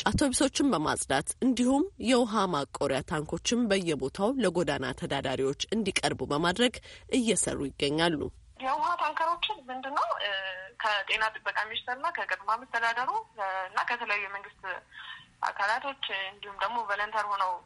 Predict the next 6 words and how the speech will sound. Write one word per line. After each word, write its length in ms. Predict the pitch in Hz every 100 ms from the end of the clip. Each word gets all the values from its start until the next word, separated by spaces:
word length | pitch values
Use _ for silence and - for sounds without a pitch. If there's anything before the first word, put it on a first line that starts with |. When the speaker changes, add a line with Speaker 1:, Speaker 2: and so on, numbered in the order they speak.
| -
Speaker 2:
ለመርዳት 460 | 190 196 196 196 208
ፈቃደኛ 440 | 190 - - 196 202
ከሆኑ 280 | 202 202 196 196 190 196 -
ግለሰቦች 600 | - 196 196 - 95 98 -
ጋር 200 | - 156 - - _ _ _ _ _ _ -
ተነጋግረን 680 | 214 196 190 196 214 587